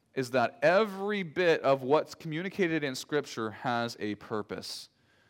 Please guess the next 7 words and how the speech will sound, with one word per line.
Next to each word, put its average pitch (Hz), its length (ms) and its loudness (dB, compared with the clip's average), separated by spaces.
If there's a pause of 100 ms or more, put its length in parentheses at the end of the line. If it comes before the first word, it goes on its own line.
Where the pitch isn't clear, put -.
(600)
God 143 400 4
intended 151 720 -4
to 131 120 -12
communicate 120 680 -6
something. 98 600 -10 (520)
And 120 120 -2
it's 113 160 -2